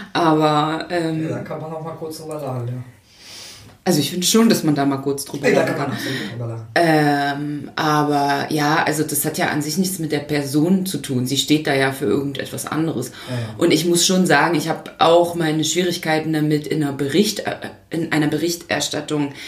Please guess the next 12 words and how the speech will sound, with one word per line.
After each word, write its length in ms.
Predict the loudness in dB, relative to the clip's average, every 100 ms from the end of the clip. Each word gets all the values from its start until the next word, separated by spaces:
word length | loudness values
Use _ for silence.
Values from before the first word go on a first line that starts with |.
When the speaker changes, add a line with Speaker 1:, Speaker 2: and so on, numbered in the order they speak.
| -10 0
Speaker 1:
wenn 220 | 2 4
alles 280 | 2 2 2
so 140 | 2
an 140 | 2
einer 240 | 0 0 0
Person 500 | -2 -4 0 2 2
Speaker 2:
Ja, 60 | 2
ja, 60 |
Speaker 1:
aufgehangen 720 | 0 0 -4 0 2 2 2
Speaker 2:
total. 140 | 0 0
Speaker 1:
wird. 240 | 0 -4 -14 -20 -20 -16 0
Ähm, 800 | 4 6 6 6 4 2 0